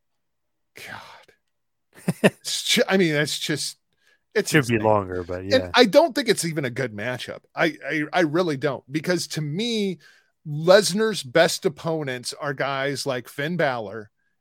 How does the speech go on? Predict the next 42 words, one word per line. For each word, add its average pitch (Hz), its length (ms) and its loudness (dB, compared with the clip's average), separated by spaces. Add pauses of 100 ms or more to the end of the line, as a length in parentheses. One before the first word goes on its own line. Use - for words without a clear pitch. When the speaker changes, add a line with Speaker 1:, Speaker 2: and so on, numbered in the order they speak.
(220)
Speaker 1:
A 151 180 0
J 170 200 0
Styles, 113 640 -4
guys 156 320 0
that 156 160 0 (300)
Brock 165 400 -2
can 147 140 -10
pick 202 180 0
'em 190 120 0
up 180 220 0
and 135 160 -8
throw 190 320 4
'em 202 100 -2
around, 160 520 -4
and 139 100 -10
they 139 100 -4
create 151 540 -6
a 135 80 -6
lot 127 380 -6
of 165 120 -4
movement 156 680 -2
and 127 300 -10
can 143 160 -12
just - 380 -6
sell 143 260 2
their 139 280 -2
asses 120 460 -10
off. 90 320 -12 (320)
I 151 100 0
think 170 180 0
I 165 60 4
would 139 200 -2
rather 175 340 2
see 160 220 -6
Sami 147 400 -6
Zayn 131 420 -8
versus 110 360 -12
Brock 104 360 -6
Lesnar 101 480 -10 (300)
than 135 140 -6
Bobby 117 280 -2
Lashley. 104 480 -8